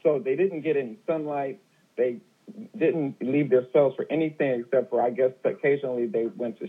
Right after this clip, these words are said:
showers, um, maybe some legal, but they didn't have any, you know, no interaction, no touching if they had visits. And I mean, you know, so they took them from Northern California up to the Oregon border. I mean, it was a terrible drive. It was very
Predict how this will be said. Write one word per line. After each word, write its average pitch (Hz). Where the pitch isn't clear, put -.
showers, 123
um, 107
maybe 143
some 127
legal, 139
but 113
they 131
didn't 135
have 123
any, 127
you 123
know, 120
no 160
interaction, 123
no 135
touching 127
if 120
they 120
had 104
visits. 123
And 117
I 120
mean, 120
you 123
know, 117
so 120
they 147
took 180
them 123
from 110
Northern 147
California 127
up 131
to 139
the 117
Oregon 127
border. 120
I 113
mean, 113
it 113
was 107
a -
terrible 110
drive. 139
It -
was 123
very 104